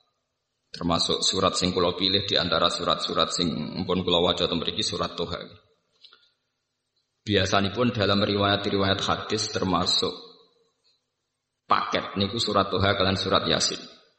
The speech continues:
Eh, banyak riwayat keunggulannya surat Toha, termasuk wonten riwayat, nggih, riwayat hadis ya. Niku bahwa Allah Ta'ala itu sebelum menciptakan langit dan bumi itu yang dibaca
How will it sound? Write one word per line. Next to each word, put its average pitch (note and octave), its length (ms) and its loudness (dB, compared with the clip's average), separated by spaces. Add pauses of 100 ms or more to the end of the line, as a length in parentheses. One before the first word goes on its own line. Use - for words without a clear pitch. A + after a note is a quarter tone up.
(960)
Eh, - 160 -2
banyak F2+ 320 2
riwayat E2+ 480 0 (480)
keunggulannya F#2 560 2
surat E2+ 320 0
Toha, D#2 320 -2
termasuk D2+ 400 -4
wonten F2 240 0
riwayat, E2 400 2 (1200)
nggih, - 300 -10 (180)
riwayat E2 400 2
hadis - 400 -6
ya. G#1 140 -10 (500)
Niku - 400 -10
bahwa E2 320 2
Allah E2+ 400 0
Ta'ala D#2+ 320 2
itu G2 480 -4
sebelum F#2 560 0
menciptakan F2+ 480 0
langit F2 320 2
dan F#2 240 -4
bumi D#2+ 320 0
itu A#2+ 160 0
yang G2+ 160 2
dibaca - 400 -2